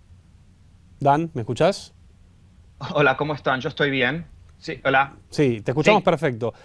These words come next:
Speaker 1: ¿Nos puedes
Speaker 2: Ok.
Speaker 1: ayudar a entender un poco qué es lo que está pasando allá? ¿Qué pasó efectivamente?
Speaker 2: El tema es que, es, es que sigue pa-, pasando, o sea, en, al menos de veinte cuadros de, de donde estoy yo, está hablando el,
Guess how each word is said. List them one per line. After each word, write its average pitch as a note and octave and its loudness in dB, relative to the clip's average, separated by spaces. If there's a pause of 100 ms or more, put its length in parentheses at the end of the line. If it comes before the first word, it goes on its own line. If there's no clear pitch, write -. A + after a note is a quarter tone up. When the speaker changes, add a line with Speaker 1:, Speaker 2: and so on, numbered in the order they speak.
(300)
Speaker 1:
¿Nos A3 2
puedes E4+ 2
Speaker 2:
Ok. D#4 6
Speaker 1:
ayudar A3+ 4
a - 4
entender F#3 0
un G#3 2
poco G3+ 0
qué G#3 4
es - -
lo G3 4
que - 0
está F3 0
pasando F#3+ 0
allá? A3+ 2 (260)
¿Qué A3+ 2
pasó G3+ 2
efectivamente? F#3 0 (680)
Speaker 2:
El C3+ -4
tema F#3+ -2
es F3+ -4
que, C#3 0 (100)
es, C3 -8 (160)
es C#3 -10
que A#2+ -4 (100)
sigue E3+ 0 (320)
pa-, - -10
pasando, B2+ 0
o G2+ -6
sea, G#2 -2 (340)
en, A#2 -6
al B2 -2
menos C3+ -4
de B2+ 0
veinte C#3 0
cuadros C3 -2
de, G#2+ -2
de G#2 -6
donde A2 -2
estoy A#2 -2
yo, D3+ 0
está C3+ 2
hablando B2 0
el, G#2 -4